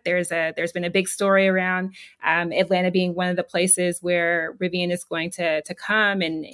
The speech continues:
have a, a big presence. And so obviously there'll be impact, uh, to markets where they were planning on growing,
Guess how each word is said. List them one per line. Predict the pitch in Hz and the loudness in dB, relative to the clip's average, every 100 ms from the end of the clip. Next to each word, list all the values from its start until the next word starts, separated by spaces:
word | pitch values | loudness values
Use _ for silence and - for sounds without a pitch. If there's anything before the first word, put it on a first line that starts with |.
| - | 0
have | 180 | 2
a, | 175 - | 0 -2
a | 180 | -8
big | 160 175 170 | -2 -2 -2
presence. | - 185 190 240 285 - - - _ 190 | 0 2 2 0 -2 -6 -20 -20 _ 2
And | 196 190 185 | 4 4 2
so | 196 | 0
obviously | 139 202 202 190 | 0 -2 -4 0
there'll | 196 190 | 0 0
be | 190 - | -2 -4
impact, | 185 190 190 190 - - | -4 0 2 0 -2 -4
uh, | 190 185 185 190 | 0 2 0 -2
to | 202 202 202 202 196 - _ 202 | -6 -6 -6 -8 -10 -14 _ 2
markets | 196 202 196 185 | 4 4 0 2
where | 202 196 | 2 2
they | 196 196 | 2 2
were | 190 | 0
planning | - 208 214 202 | -4 -4 -2 -4
on | - 185 185 | -4 -2 -2
growing, | 175 180 190 220 226 | 0 0 0 0 -2